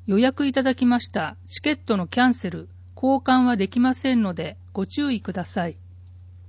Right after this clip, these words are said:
チケット予約、東郷町民会館、火曜休館、午前九時から午後五時、水曜日、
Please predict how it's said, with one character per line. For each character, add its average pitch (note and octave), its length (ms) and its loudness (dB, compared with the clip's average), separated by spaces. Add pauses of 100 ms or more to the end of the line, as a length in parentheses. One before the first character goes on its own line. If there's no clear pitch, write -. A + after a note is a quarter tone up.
(680)
チ - 140 -10
ケ C4+ 100 2
ッ C4+ 160 -4
ト C4 120 -2
予 C4 120 2
約、 G3+ 420 -2 (880)
東 C#4+ 220 2
郷 C#4+ 220 -2
町 C4+ 260 2
民 B3+ 240 4
会 A#3+ 200 2
館、 - 300 -12 (760)
火 A3 140 2
曜 C4+ 240 4
休 F3+ 260 -2
館、 D#3+ 380 -8 (880)
午 D4 200 0
前 G#3+ 200 0
九 A#3 120 0
時 G#3+ 160 -2
か D#3 120 -6
ら D#3 200 -10 (180)
午 C4+ 140 0
後 G#3+ 120 0
五 G3+ 180 2
時、 - 220 -12 (1080)
水 C#4+ 420 0
曜 B3+ 220 2
日、 E3+ 280 -10